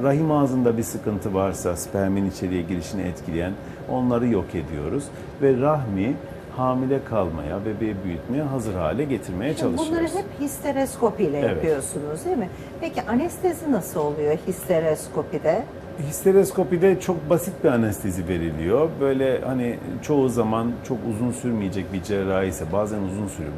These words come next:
Speaker 1: Birkaç tane miyom
Speaker 2: Hı hı.
Speaker 1: oluyor. Onları almak zaman alabiliyor. O zaman entübasyon dediğimiz işte, e, solunum yollarına, e,
Speaker 2: Hı hı.
Speaker 1: sıvı kaçmasın, tükürük kaçmasın diye bir sokulan ve nefes alıp vermeyi kolaylaştıran bir şey var.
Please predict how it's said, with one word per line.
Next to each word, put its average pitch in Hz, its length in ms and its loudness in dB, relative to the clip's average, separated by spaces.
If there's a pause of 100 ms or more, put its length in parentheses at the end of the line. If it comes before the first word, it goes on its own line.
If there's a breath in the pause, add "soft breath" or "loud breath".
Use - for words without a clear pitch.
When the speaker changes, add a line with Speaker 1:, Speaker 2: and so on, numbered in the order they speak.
Speaker 1:
Birkaç 117 280 -4
tane 92 260 -4
miyom 92 300 0
Speaker 2:
Hı 92 80 0
hı. 71 40 -2
Speaker 1:
oluyor. 104 320 -4
Onları 98 200 -2
almak 101 320 -2
zaman 98 300 -2
alabiliyor. 90 640 -2 (400 loud breath)
O 110 40 -2
zaman 120 220 0 (100)
entübasyon 113 720 0
dediğimiz 87 460 -2
işte, 104 280 -4
e, 101 720 -4 (100)
solunum 107 360 0
yollarına, 95 600 0 (500 loud breath)
e, 98 40 -2
Speaker 2:
Hı - 80 0
hı. 185 40 2
Speaker 1:
sıvı 117 400 -2
kaçmasın, 104 680 -2
tükürük 98 380 -6
kaçmasın 92 540 -6 (180)
diye 92 180 0 (260)
bir 113 120 -6
sokulan 98 560 -4 (360)
ve 92 200 -2
nefes 101 320 -6
alıp 98 240 -2
vermeyi 92 380 -2
kolaylaştıran 98 800 -2
bir 101 100 -4
şey 90 320 -4
var. 113 160 -2